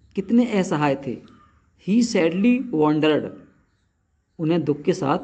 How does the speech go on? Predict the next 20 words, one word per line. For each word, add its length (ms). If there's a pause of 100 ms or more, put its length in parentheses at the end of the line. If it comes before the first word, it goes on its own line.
(160)
आश्चर्य 480
भी 100
हुआ। 260 (560)
Who 120 (260)
could 160 (140)
have 320
been 260 (100)
powerful, 520 (1600)
इतना 360
शक्तिशाली 680
कौन 240
हो 120
सकता 320
है। 300 (320)
Who 100 (500)
could 180
have 280
been 220 (760)
powerful, 540 (1400)
हैं, 480